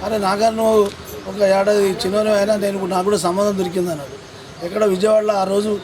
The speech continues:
లీవ్ పెట్టుకున్నాడట. లీవ్ పెట్టుకుంటే ఆ అమ్మాయిని చూసి ఆమె కూడా ఎస్ఐ అనట. పెళ్లి విషయాలు మాట్లాడడం అనే వరకు ఫోన్ వచ్చింది, బస్ బ్లాస్టింగ్ అయిందని. ఇవాళ రోజులు అయితే ఆయనకు ప్రమాదం జరగకపోయింది. ఎందుకంటే మళ్ళీ అదో ఒక రోడ్డు ఉంది వయా గోవర్ధనగిరి, అప్పుడు ఆ రోడ్ లేదు.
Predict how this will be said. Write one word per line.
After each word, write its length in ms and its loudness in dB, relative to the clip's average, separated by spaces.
లీవ్ 220 2
పెట్టుకున్నాడట. 540 -2
లీవ్ 160 2
పెట్టుకుంటే 380 -2
ఆ 40 -2
అమ్మాయిని 360 -2
చూసి 200 0
ఆమె 200 0
కూడా 160 4
ఎస్ఐ 200 2
అనట. 260 -2
పెళ్లి 260 -2
విషయాలు 320 0
మాట్లాడడం 440 0
అనే 100 2
వరకు 220 0
ఫోన్ 180 2
వచ్చింది, 360 -2
బస్ 160 0
బ్లాస్టింగ్ 460 0
అయిందని. 340 -2
ఇవాళ 200 2
రోజులు 160 4
అయితే 240 2
ఆయనకు 260 0
ప్రమాదం 320 2
జరగకపోయింది. 420 2
ఎందుకంటే 320 -2
మళ్ళీ 180 2
అదో 160 0
ఒక 80 0
రోడ్డు 300 4
ఉంది 220 -2
వయా 200 4
గోవర్ధనగిరి, 520 0
అప్పుడు 180 -2
ఆ 40 6
రోడ్ 260 2
లేదు. 300 4